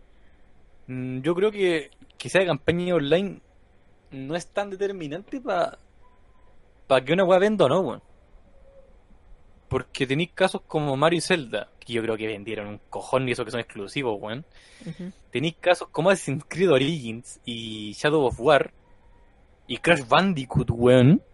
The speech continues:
Speaker 1: que vendieron una, una burrada, weón. Pero ¿sabes dónde está el problema? Está la avaricia, weón.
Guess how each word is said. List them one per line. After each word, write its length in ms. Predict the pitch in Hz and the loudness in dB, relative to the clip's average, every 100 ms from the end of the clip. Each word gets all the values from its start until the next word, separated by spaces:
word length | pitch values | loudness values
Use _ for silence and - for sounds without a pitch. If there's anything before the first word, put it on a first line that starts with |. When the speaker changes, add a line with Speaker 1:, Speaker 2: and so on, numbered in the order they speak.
| _ _ _ | _ _ _
Speaker 1:
que 140 | - 131 | -6 -2
vendieron 600 | 120 127 139 160 180 175 | -2 -6 -6 -4 -4 -4
una, 200 | 156 143 - - - - - _ _ _ _ _ _ _ _ _ _ _ _ | -2 -2 -4 -18 -18 -20 -20 _ _ _ _ _ _ _ _ _ _ _ _
una 240 | 160 190 170 | 2 4 6
burrada, 480 | 127 143 180 117 | 6 8 8 6
weón. 240 | 104 104 - _ _ _ _ _ _ _ - - - - | 2 -10 -14 _ _ _ _ _ _ _ -20 -20 -20 -20
Pero 140 | - 120 | -10 -4
¿sabes 180 | 147 151 | -2 -2
dónde 100 | 160 | -2
está 120 | 170 | -4
el 60 | |
problema? 320 | - 165 175 170 | -2 -2 0 2
Está 160 | 175 | 2
la 80 | 170 | 4
avaricia, 420 | 170 190 - 180 | 4 2 -2 -4
weón. 240 | 185 196 | -4 -8